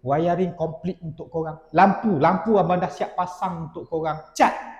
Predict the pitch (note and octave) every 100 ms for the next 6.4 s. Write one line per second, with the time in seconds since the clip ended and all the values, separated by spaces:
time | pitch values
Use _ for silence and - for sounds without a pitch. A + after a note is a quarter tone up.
0 | - _ _ _ _ _ _ - A3+ -
1 | G3 F#3 G3 G3+ F#3+ G3+ G3 - G3 G3+
2 | G3+ F3+ - F3+ F3 - F#3+ F#3+ F#3 -
3 | - - _ _ _ _ _ _ _ _
4 | _ _ C#3+ D#3 E3 F3 - F#3 F#3 -
5 | B3 D#4 - A4 G#4+ G#4 E4 D#4 G3+ C3
6 | A#3 E4 D4